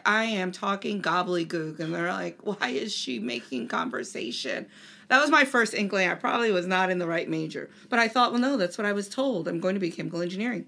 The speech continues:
Then this is why I always push students to do internships. I did an internship at a polymer lab, and every day I would go home going,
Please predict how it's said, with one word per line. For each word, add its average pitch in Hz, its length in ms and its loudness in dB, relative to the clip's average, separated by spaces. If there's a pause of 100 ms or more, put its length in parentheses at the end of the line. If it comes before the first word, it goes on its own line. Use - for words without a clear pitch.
(720)
Then 247 540 6
this 254 180 4
is 269 140 0
why 233 140 6
I 214 60 6
always 208 200 4
push 202 220 -2
students 196 340 0
to - 60 -12
do 180 180 2
internships. 180 880 -2
I 202 100 4
did 208 200 4
an 190 80 2
internship 165 640 -2
at 165 80 -6
a 160 40 -4
polymer 175 500 0
lab, 165 360 -4 (400)
and 208 100 2
every 233 220 4
day 240 160 6
I 220 80 8
would 202 160 2
go 202 160 6
home 196 340 2
going, 170 460 0